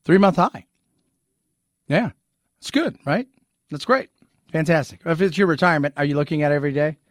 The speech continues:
No, probably not. You're not doing anything with it. It's sitting there. It goes up. It goes down. You're not gonna pay much more attention to it till you get to the point where you're closer to retirement, and you'll adjust as you go along. Yeah, it's probably right, Chad. You're pretty much, you're pretty right about that. It's about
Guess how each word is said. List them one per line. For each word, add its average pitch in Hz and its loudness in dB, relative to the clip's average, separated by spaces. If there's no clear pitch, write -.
No, 104 -8
probably 117 -4
not. 127 -4
You're 127 -4
not 123 -4
doing 147 2
anything 147 2
with 160 4
it. 170 0
It's 131 -16
sitting 170 0
there. 165 2
It 151 0
goes 143 2
up. 156 2
It - -8
goes 143 0
down. 143 2
You're 147 2
not 156 2
gonna 147 -4
pay 151 0
much 147 0
more 151 0
attention 151 -2
to 160 -2
it 160 -2
till 160 -2
you 160 0
get 156 -4
to 180 -6
the 160 -6
point 185 2
where 180 2
you're 165 -2
closer 196 0
to 190 0
retirement, 202 4
and 247 4
you'll 247 6
adjust 208 2
as 196 2
you 202 -2
go 170 4
along. 135 2
Yeah, 156 2
it's 113 -4
probably 110 -6
right, 120 -4
Chad. 147 -4
You're 185 -6
pretty 139 -4
much, 110 -12
you're 139 -20
pretty 127 -12
right 104 -10
about 110 -14
that. 135 -16
It's 220 2
about 226 2